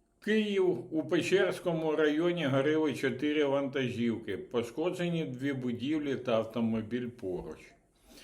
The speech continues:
Інформації про постраждалих нема. В Києві аварійні відключення йдуть. От такі новини.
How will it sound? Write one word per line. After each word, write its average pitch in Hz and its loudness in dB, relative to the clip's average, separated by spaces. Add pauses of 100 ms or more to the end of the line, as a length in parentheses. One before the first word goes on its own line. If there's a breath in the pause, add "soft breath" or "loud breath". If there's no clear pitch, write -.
(160 loud breath)
Інформації 160 0
про 135 2
постраждалих 127 -2
нема. 110 0
В - -16
Києві 170 2
аварійні 127 0
відключення 113 -4
йдуть. 85 -14 (800 loud breath)
От 123 -8
такі 170 -2 (420)
новини. 120 -2